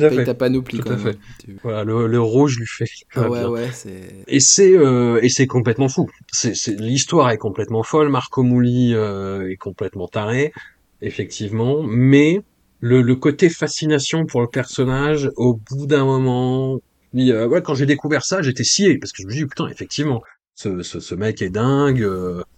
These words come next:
Speaker 1: effectivement, il mérite d'avoir <laughs> un film qui lui est consacré pour montrer, euh, ce truc de taré. Mais derrière,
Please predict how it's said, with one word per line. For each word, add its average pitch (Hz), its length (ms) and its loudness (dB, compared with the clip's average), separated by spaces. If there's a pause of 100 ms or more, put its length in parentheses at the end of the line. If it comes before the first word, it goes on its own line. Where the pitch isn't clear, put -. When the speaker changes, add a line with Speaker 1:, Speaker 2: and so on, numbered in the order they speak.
(260)
Speaker 1:
effectivement, 139 760 2
il 123 120 6
mérite 113 400 -2
d'avoir 117 260 0 (260)
<laughs> - 140 -8
un - 80 4
film - 340 -2
qui - 220 -2
lui 117 80 -2
est 110 60 -10
consacré 120 580 -4 (460)
pour 151 180 4
montrer, 131 500 2
euh, 101 260 2
ce - 120 -8
truc 113 380 -8
de 92 160 -6
taré. 131 400 0 (400)
Mais 165 420 6 (720)
derrière, 113 760 0